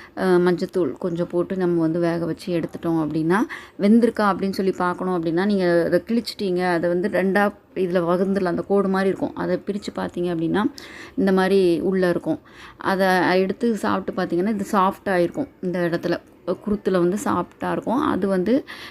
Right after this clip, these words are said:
வெந்திருக்கு அப்படின்னு அர்த்தம். அந்த குருத்தையுமே நம்ம வந்து சாப்பிடலாம். ரொம்ப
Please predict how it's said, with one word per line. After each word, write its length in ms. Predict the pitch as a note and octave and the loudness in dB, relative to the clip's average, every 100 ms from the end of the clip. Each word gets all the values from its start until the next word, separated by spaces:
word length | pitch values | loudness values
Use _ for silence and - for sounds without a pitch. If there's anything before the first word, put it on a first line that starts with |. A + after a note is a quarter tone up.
| - | -2
வெந்திருக்கு 520 | G#3 G3+ F#3 E3+ F3+ | 2 4 4 2 2
அப்படின்னு 240 | E3+ D#3+ F3 | 2 2 0
அர்த்தம். 560 | G#3 E3+ - F#3 C4 D4+ - | 2 0 0 2 2 0 -2
அந்த 200 | - F#3+ | 0 0
குருத்தையுமே 540 | A#3+ A#3 - B3 A3+ B3 | 2 0 4 4 4 2
நம்ம 220 | A#3 F#3+ | 2 2
வந்து 180 | F3+ G3+ | 0 -2
சாப்பிடலாம். 540 | G3+ F3+ - F3 F3 | -4 -4 -2 0 2
ரொம்ப 240 | G3+ F#3 | 2 0